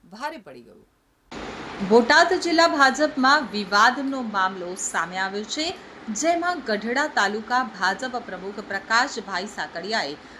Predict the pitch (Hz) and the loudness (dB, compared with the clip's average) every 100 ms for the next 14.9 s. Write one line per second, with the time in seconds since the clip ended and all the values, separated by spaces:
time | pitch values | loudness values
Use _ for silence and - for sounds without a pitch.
0 | - 233 285 359 370 311 311 - 262 269 | -2 4 4 2 -4 -6 -8 -6 -2 0
1 | 262 185 180 190 208 208 - 240 226 220 | -2 -6 -6 -2 -2 -2 -6 -4 -4 -4
2 | 226 196 175 190 - 220 147 - - - | -6 -8 -12 -10 -10 -10 -10 -14 -18 -18
3 | 175 165 226 254 339 269 220 208 208 - | -12 -2 0 0 -2 -2 -4 -4 -6 -10
4 | 175 208 220 - 220 190 180 233 226 180 | -12 -12 -10 -8 -8 -8 -10 -10 -6 -4
5 | 160 160 151 160 - 190 165 147 - 180 | -6 -10 -8 -8 -8 -12 -8 -8 -10 -14
6 | - 170 151 - - - - - - 226 | -8 -8 -8 -12 -16 -18 -18 -12 -2 0
7 | 226 240 240 254 247 233 247 247 220 226 | 0 0 2 2 2 0 -2 -6 -6 -6
8 | 240 208 208 226 214 190 175 190 202 220 | -6 -6 -4 -4 -4 -6 -8 -10 -8 -6
9 | 220 190 185 185 196 190 190 196 202 175 | -6 -2 -2 -2 -4 -4 -4 -10 -6 -6
10 | 170 - 254 320 254 202 180 180 170 170 | -8 -4 -4 -2 -6 -6 -6 -8 -2 0
11 | 175 220 254 175 175 143 139 147 165 143 | 0 -4 -6 -6 -6 -10 -10 -14 -14 -18
12 | - 196 196 240 254 339 339 - - 220 | -6 -4 -4 -6 -6 -6 -8 -18 -14 -10
13 | 285 381 285 247 240 269 320 294 202 202 | -6 -6 -4 2 2 2 -2 0 0 -2
14 | 254 208 202 220 170 160 185 175 | -6 -6 -6 -6 -6 -8 -10 -12